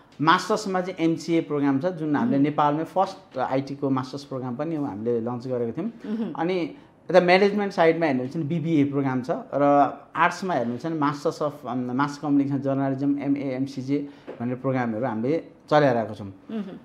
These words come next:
Speaker 1: अब यो बाहेक, अम, अपर्च्युनिटी त योभन्दा धेरै प्रोग्राम पनि छन् बजारमा, होइन?
Speaker 2: हजुर।
Speaker 1: अब हामीसँग भएको सब्जेक्टहरू पढिसकेपछि मार्केटमा अलिक इजी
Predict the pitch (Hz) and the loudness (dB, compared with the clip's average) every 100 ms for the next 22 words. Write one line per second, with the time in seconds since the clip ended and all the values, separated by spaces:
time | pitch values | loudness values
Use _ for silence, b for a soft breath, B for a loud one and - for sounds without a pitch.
0 | _ - 180 180 233 240 151 151 170 208 | _ 0 2 4 8 8 8 6 6 4
1 | 202 170 147 135 127 123 156 170 220 233 | 2 4 6 6 4 2 4 6 4 4
2 | 226 208 226 196 190 151 156 135 143 180 | 2 4 2 4 2 2 0 0 2 4
3 | 233 196 165 151 170 190 151 156 113 135 | 4 4 2 2 -2 -4 -4 -2 -2 0
4 | 135 135 131 143 113 - - 156 - 107 | 0 0 0 -2 -4 -6 -10 -16 -4 2
5 | 185 139 135 196 233 233 165 117 165 180 | 2 2 0 0 0 0 0 0 4 6
6 | 160 135 127 127 - 160 160 190 185 135 | 6 4 2 0 0 0 2 0 0 -2
7 | 147 160 165 165 156 156 151 156 190 180 | 0 0 0 -2 -4 -4 -4 -4 -4 0
8 | 160 180 180 185 208 165 - 262 277 214 | 2 2 0 -4 -4 -8 -2 -2 -2 -4
9 | 202 233 233 | 0 0 0